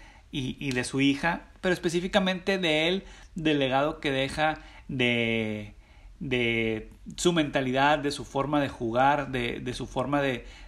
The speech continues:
de, de amar el juego, de respetar el juego, y todo este tema de, de la Mamba Mentality, que era esa forma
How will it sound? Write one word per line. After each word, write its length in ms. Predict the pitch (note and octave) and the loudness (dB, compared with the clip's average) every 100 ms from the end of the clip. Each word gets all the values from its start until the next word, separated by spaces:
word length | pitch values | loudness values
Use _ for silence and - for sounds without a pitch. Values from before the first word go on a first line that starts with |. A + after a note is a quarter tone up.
| - | -6
de, 440 | C3 A#2+ A2+ A#2 C#3+ | 0 0 0 -4 -4
de 140 | B2+ | -2
amar 280 | A#2 B2 C3 | 0 2 0
el 120 | B2 | 0
juego, 340 | - D#3+ F3+ F3 | 0 2 4 2
de 80 | |
respetar 420 | D3 C3+ - D3 D3+ | 0 -4 -2 2 2
el 100 | D3+ | 2
juego, 380 | D#3 D3 F3 - - - | 0 0 -2 -8 -14 -8
y 120 | C#3 | -2
todo 200 | D#3+ E3 | 2 0
este 280 | F3 - F#3 | 0 -2 0
tema 340 | F3 D#3+ F3 | 0 0 2
de, 280 | F3 D3+ - | 2 0 -2
de 200 | C#3 B2+ | -2 0
la 160 | B2 A#2 | 0 0
Mamba 720 | B2 C#3 D3 D3+ D#3 - - - | 2 2 6 6 6 0 -14 -14
Mentality, 800 | C#3 C3+ A#2+ A#2 B2+ C#3 C#3 D#3 | -2 0 2 4 4 4 -2 -4
que 120 | D3+ B2 | -2 2
era 360 | C3 C3+ B2+ - - - | 4 2 -2 -14 -18 -8
esa 240 | B2 C#3 | -6 -4
forma 540 | - C3+ C3 C#3+ C#3+ | 0 0 4 2 2